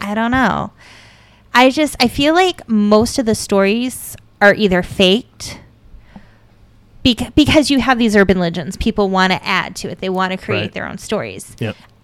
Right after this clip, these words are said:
Speaker 1: I also feel like some of the stories are possibly real or they believe they're real, like I said, but what exactly it is, I'm not sure.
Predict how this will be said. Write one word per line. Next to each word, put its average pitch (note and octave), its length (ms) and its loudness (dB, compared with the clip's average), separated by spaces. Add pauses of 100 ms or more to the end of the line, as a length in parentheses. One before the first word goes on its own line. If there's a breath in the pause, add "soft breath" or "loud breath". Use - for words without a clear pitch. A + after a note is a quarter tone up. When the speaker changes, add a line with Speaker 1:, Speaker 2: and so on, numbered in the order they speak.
(280)
Speaker 1:
I A3 400 2
also A3+ 340 0
feel B3 160 -2
like F#3+ 140 -4
some G#3+ 220 -4
of G#3+ 60 -2
the A#3 80 -4
stories A#3 680 -6 (280)
are A3 280 2 (100)
possibly B3+ 560 0
real D#4 500 0
or G3+ 140 4
they F#3+ 120 2
believe F#3 260 -6
they're C4 140 0
real, C4+ 180 0
like A3+ 140 0
I A#3+ 60 0
said, G#3+ 400 2
but G3 420 0 (280)
what A3 440 4
exactly G#3+ 600 -2
it F#3+ 60 -2
is, F#3+ 320 -4
I'm F3+ 280 -4
not - 240 -8
sure. - 260 -14